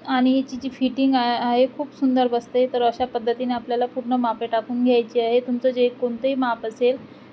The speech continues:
तर अशा पूर्ण आपले जे मापे आपण परफेक्ट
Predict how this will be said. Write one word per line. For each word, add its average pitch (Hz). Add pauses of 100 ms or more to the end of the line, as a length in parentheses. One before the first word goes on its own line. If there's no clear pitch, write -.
(380)
तर 247
अशा 254 (180)
पूर्ण 254
आपले 247
जे 247
मापे 240
आपण 247
परफेक्ट 240